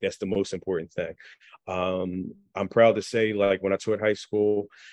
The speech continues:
my kids were kicking it. I mean, I had a lot of employers, they were hiring up my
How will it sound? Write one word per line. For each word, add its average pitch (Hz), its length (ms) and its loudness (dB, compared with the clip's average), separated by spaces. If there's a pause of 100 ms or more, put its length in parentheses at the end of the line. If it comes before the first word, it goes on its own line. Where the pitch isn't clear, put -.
(200)
my 95 220 0
kids 107 380 2
were 87 100 -12
kicking 117 260 0
it. 76 220 -6
I 95 60 -2
mean, 92 340 -2
I 87 100 -4
had 98 140 2
a 90 60 2
lot 98 200 4
of 104 60 2
employers, 104 560 0
they 98 120 -2
were 87 100 -2
hiring 101 340 2
up 104 100 0
my 95 120 -2